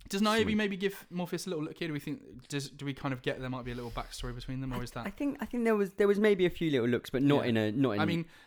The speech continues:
Speaker 1: they're wearing these sunglasses. You can't see what they're
Speaker 2: Yeah,
Speaker 1: looking at really
Speaker 2: yeah,
Speaker 1: anyway,
Speaker 2: yeah.
Speaker 1: like, you, um, then obviously,
Speaker 2: Interesting,
Speaker 1: oh, yeah,
Speaker 2: though,
Speaker 1: sorry.
Speaker 2: I was just gonna say interesting. So initially I was like, "Why the hell are they meeting in the Matrix?" And I was like, "Oh, well, that kinda makes sense in that it's an easy place for everyone to get to because
Speaker 1: Yeah.
Speaker 2: they all just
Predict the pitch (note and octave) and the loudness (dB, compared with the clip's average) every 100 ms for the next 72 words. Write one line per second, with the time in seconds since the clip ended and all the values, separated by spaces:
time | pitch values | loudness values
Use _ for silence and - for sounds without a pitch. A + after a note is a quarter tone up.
0 | - F3 F#3 F3 D#3+ C3 - A2+ A#2 C#3 | 2 4 8 6 6 0 -2 -6 -4 0
1 | D#3+ B2+ B2 D3+ A#2+ A#2 G2+ F#2 F2+ F2 | 0 0 -4 2 8 10 10 6 2 0
2 | E2 E2 G#2+ A2+ A#2+ B2+ - - - - | -2 -4 -6 -10 -10 -12 -12 -20 -20 -16
3 | C3 C#3 C#3 C#3+ D3+ E3 E3+ E3 A3 - | -4 0 0 -2 0 4 4 6 4 4
4 | G#3+ G3 - - C#3 D3 D#3 A2+ G#2+ B2+ | 0 0 -4 -8 0 4 4 2 -6 2
5 | C#3 D3+ - F3 F3+ D3 D#3 D#3 D3+ C3 | 4 4 2 0 2 0 0 -2 -4 -2
6 | C#3 - - - - _ _ _ _ _ | -2 -4 -20 -20 -20 _ _ _ _ _
7 | _ - C#3+ E3 - C#3 B2+ B2 B2+ B2+ | _ 0 2 2 0 0 2 0 -4 -4
8 | E3+ E3 E3+ E3 D#3 D#3+ B2+ C3 C3 C#3+ | -6 -4 -2 -2 0 0 0 -2 0 -2
9 | - - - B2 A#2+ B2 C#3+ C#3+ C#3 C#3+ | -4 -10 -6 -4 -2 -2 2 2 2 0
10 | - D#3 C#3+ A#2+ - C3 G#2 - G2+ G2 | -2 -2 0 -2 -2 -4 -4 -6 -4 -4
11 | G#2+ - G#2+ A#2+ A#2 G2 G#2 B2+ G2+ - | -4 -6 -6 -2 -4 -4 -4 -2 -2 -4
12 | - G2 F#2 F#2 F2 F#2 A2 - D#2 - | -2 -2 -2 -4 -4 -2 -4 -4 -10 -8
13 | - F2+ F2 G#2 F#2+ F2+ F2+ D#2+ | -6 -6 -6 -2 0 0 -2 -6